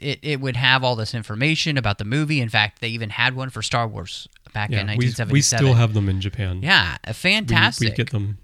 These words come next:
Speaker 2: yeah.
Speaker 1: Yeah, we don't get those things here. They don't, they don't do that.
Speaker 2: <laughs>
Speaker 1: They just charge us, you know, twelve dollars for a movie and, and fifteen dollars for popcorn. So
Speaker 2: Twelve dollars? Wow, Matthew. What
Speaker 1: Well,
Speaker 2: year is
Speaker 1: it
Speaker 2: it? Gosh.
Speaker 1: depends. Yeah, it depends on
Speaker 2: Here
Speaker 1: where
Speaker 2: it's
Speaker 1: you
Speaker 2: like,
Speaker 1: are. So.
Speaker 2: here it's like twenty-five at,
Speaker 1: Woo.
Speaker 2: uh, on the low end. So.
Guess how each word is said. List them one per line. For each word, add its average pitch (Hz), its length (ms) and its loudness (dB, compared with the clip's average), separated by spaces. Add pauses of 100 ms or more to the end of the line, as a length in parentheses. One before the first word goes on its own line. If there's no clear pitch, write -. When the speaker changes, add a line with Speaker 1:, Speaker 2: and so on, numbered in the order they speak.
(240)
Speaker 2:
yeah. 139 160 -8 (340)
Speaker 1:
Yeah, 175 160 0
we 139 140 2
don't 196 180 2
get 160 160 0
those 113 200 -2
things 98 240 -6
here. 85 180 -8
They 110 140 -4
don't, 123 160 -2
they 127 120 4
don't 127 140 2
do 110 160 0
that. 160 80 -6 (100)
Speaker 2:
<laughs> - 100 -10
Speaker 1:
They 175 120 4
just 190 220 2
charge 165 300 4
us, 147 260 -2
you 147 80 0
know, 131 160 2
twelve 143 340 2
dollars 127 360 2
for 117 140 -4
a 113 40 -4
movie 113 380 -2
and, 101 200 -4
and 107 180 -4
fifteen 120 340 -2
dollars 107 260 0
for 101 80 -4
popcorn. 98 520 -2
So 104 240 -4 (220)
Speaker 2:
Twelve 202 400 -4
dollars? 113 540 0
Wow, 107 240 0
Matthew. 95 380 -4
What 120 160 -2
Speaker 1:
Well, 143 440 6
Speaker 2:
year - 20 2
is 190 60 2
Speaker 1:
it 190 120 2
Speaker 2:
it? 180 80 2
Gosh. 120 100 4
Speaker 1:
depends. 107 360 0
Yeah, 131 200 4
it 139 80 2
depends 214 320 0
on 180 120 2
Speaker 2:
Here 160 80 8
Speaker 1:
where 165 40 8
Speaker 2:
it's 151 80 6
Speaker 1:
you 139 100 4
Speaker 2:
like, 135 140 8
Speaker 1:
are. 113 320 2 (140)
So. - 180 -2
Speaker 2:
here 160 120 6
it's - 120 2
like 123 160 2
twenty-five 107 960 2 (220)
at, - 60 -14
Speaker 1:
Woo. 392 260 4
Speaker 2:
uh, 247 240 2
on 110 100 2
the 104 80 2
low 101 300 2
end. 90 300 -2
So. 92 220 -8